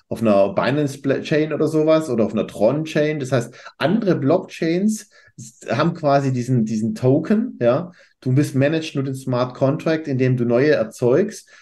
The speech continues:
Und <laughs> auf dem Hintergrund nimmst du die Kohle und legst einfach an zu hohen, horrenden Zinsen.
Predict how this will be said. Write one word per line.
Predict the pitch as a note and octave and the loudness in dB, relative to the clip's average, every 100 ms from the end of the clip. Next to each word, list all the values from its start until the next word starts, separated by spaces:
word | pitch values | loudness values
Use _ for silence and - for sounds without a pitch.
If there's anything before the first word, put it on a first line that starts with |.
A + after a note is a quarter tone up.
| _ _ | _ _
Und | B2+ C3 - | 0 0 0
<laughs> | - | -2
auf | B2 - | -2 -4
dem | B2 | 0
Hintergrund | B2+ D#3+ F3+ D3 C#3 | 0 2 0 0 0
nimmst | C3+ C3 | -2 -2
du | B2+ | -8
die | A2+ | -8
Kohle | - C3 C#3+ | 0 4 4
und | C3 | 4
legst | A#2 A2 - | 2 0 -2
einfach | A2+ - - - | -6 -6 -10 -6
an | G#2 B2 B2+ - | -4 -4 -8 -18
zu | - B2 | -4 -2
hohen, | A#2 C3 B2+ G#2 | 4 4 2 -2
horrenden | G#2+ A2+ C3+ - | 0 0 0 -4
Zinsen. | - B2+ A#2 G#2 A2+ - | 0 0 0 -2 -4 -6